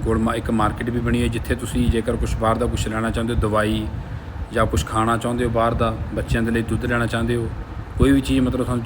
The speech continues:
ਕਿਸੇ ਚੀਜ਼ ਦੀ ਵੀ ਲੋੜ ਹੈ, ਢਾਬਾ ਵੀ ਇੱਥੇ ਬਣਿਆ ਹੈ, ਤਾਂ ਤੁਸੀਂ ਬਾਹਰ ਵੀ ਕੁਛ ਜੇਕਰ ਲੈਣਾ ਚਾਹੁੰਦੇ ਹੋ, ਖਾਣਾ ਚਾਹੁੰਦੇ ਹੋ, ਤੁਹਾਨੂੰ ਹਰ ਚੀਜ਼ ਮਿਲੇਗੀ ਇੱਥੇ। ਸੋ ਆਹ ਤੁਸੀਂ ਦੇਖ ਸਕਦੇ ਹੋ ਸਾਰਾ ਵਿਊ, ਕਿੰਨੀ ਸੰਗਤ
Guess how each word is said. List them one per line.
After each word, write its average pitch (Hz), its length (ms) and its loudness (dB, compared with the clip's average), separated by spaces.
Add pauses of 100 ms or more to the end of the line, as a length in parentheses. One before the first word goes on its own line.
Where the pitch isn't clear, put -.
(140)
ਕਿਸੇ 131 200 0
ਚੀਜ਼ 135 220 2
ਦੀ 131 80 0
ਵੀ 123 100 0
ਲੋੜ 110 280 0
ਹੈ, 110 200 2 (640)
ਢਾਬਾ 117 240 4
ਵੀ 127 100 4
ਇੱਥੇ 123 160 -2
ਬਣਿਆ 123 240 0
ਹੈ, 127 60 4
ਤਾਂ 123 140 -6
ਤੁਸੀਂ 123 240 -4
ਬਾਹਰ 113 220 2
ਵੀ 117 160 -2
ਕੁਛ 113 240 -4
ਜੇਕਰ 113 300 0
ਲੈਣਾ 110 240 0
ਚਾਹੁੰਦੇ 113 240 0
ਹੋ, 107 60 -2
ਖਾਣਾ 110 180 0
ਚਾਹੁੰਦੇ 113 260 0
ਹੋ, 113 60 -4
ਤੁਹਾਨੂੰ 113 200 -2
ਹਰ 117 100 -2
ਚੀਜ਼ 117 180 -2
ਮਿਲੇਗੀ 104 320 0
ਇੱਥੇ। 117 220 0 (2750)
ਸੋ - 220 2
ਆਹ 104 120 0
ਤੁਸੀਂ 110 160 0
ਦੇਖ 104 160 2
ਸਕਦੇ 107 260 2
ਹੋ 110 60 2
ਸਾਰਾ 110 340 0 (140)
ਵਿਊ, 104 160 2
ਕਿੰਨੀ 113 280 4
ਸੰਗਤ 113 400 2